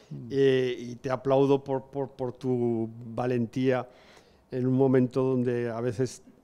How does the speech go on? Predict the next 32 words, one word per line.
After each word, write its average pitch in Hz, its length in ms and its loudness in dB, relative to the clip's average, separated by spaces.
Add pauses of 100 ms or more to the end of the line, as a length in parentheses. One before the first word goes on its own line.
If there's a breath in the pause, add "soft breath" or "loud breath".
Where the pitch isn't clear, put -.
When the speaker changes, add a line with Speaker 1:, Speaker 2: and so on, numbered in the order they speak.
(180)
Speaker 2:
eh, 117 80 -12 (120)
eh, 131 200 -12 (200)
la 120 140 -12
gente 127 380 -4
no, 123 320 0 (580 soft breath)
no 127 120 -2
manifiesta 127 720 -2
sus, 123 360 -10 (1300 soft breath)
sus, - 280 -8 (120)
sus, - 500 -10 (380)
sus - 480 -16
ideas, 127 520 2
¿no? 156 220 0 (800 soft breath)
Eh, 127 280 -10
y 139 80 -8
cosa 160 340 2
que, 160 220 -6
que 147 180 -4
tiene 160 300 0
que 156 100 2
ver 160 240 4
también, 156 420 4
si, - 220 -12
si - 160 -8
hablamos 147 380 6
de 147 80 4
política, 151 800 0
tiene 151 240 2
que 147 100 2
ver 151 160 4
ahora 151 320 6
con, 127 240 -4